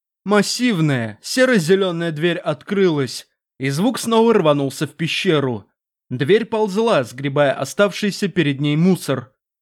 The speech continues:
И Чолик, не веря себе, с ужасом смотрел, как сквозь открытую дверь из какого-то забытого угла огненной преисподней льется на него смерть.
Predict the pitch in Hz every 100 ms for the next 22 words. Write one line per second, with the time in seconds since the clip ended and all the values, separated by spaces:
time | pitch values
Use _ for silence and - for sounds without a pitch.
0 | _ 139 143 - 226 202 139 - _ _
1 | _ 208 202 185 160 156 202 165 156 127
2 | 101 _ _ _ - - 254 240 - 240
3 | - 208 196 214 233 196 185 143 131 -
4 | 165 160 147 - 147 - 214 214 - 160
5 | 151 180 214 123 - _ _ 220 208 226
6 | 220 247 214 208 156 180 151 202 208 143
7 | 147 - 170 151 185 170 - 196 160 147
8 | 139 143 147 151 147 - 220 180 147 131
9 | 98 _ _ _ _ _ - 110 117 190
10 | 208 208 214 196 180 135 131 117 - 147
11 | 143 139 123 107 -